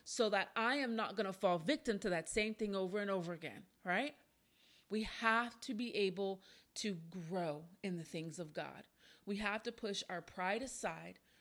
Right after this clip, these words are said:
our hurt aside, our confusion aside, our understanding aside, our wisdom, and "you aren't gonna hurt me ever again" aside, right?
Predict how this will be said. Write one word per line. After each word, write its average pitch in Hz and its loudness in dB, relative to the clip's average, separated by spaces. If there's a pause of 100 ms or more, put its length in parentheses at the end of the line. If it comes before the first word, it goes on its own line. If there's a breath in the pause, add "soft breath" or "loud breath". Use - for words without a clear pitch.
(140 soft breath)
our 180 -2
hurt 220 -2
aside, 160 -4 (340 loud breath)
our 185 2
confusion 247 0
aside, 151 -4 (220 loud breath)
our 190 0
understanding 240 0
aside, 151 -4 (280 loud breath)
our 190 4 (100)
wisdom, 247 4 (160 loud breath)
and 180 -2
"you 247 4
aren't 233 4
gonna 214 -4
hurt 220 0
me 233 -2
ever 220 2
again" 196 0
aside, 202 0
right? 220 4